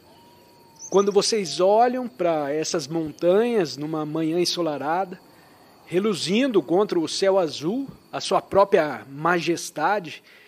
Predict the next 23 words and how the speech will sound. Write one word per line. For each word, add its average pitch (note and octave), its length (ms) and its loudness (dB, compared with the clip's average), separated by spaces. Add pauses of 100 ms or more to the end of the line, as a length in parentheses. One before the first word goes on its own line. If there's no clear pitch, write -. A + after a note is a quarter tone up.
(320)
afugenta D4 580 0
todas F4+ 560 0
as C#4 120 0
suas C#4 340 -2
lembranças F#3+ 720 0
acumuladas A3+ 760 0
por A#3+ 180 -6
um B3+ 120 -2
momento. F3+ 600 -6 (2000)
Lá F3+ 400 2
a D#3+ 60 0
beleza D#3 580 2
exterior, D3+ 880 2 (200)
a C#3 100 -6
grandeza D#3+ 760 6
exterior, C#3+ 760 -4 (560)
a C3 60 -12
majestade F3+ 960 2
e D#3 40 0
a D#3 60 0
força G3+ 460 2
das F3 160 0
montanhas E3+ 960 -6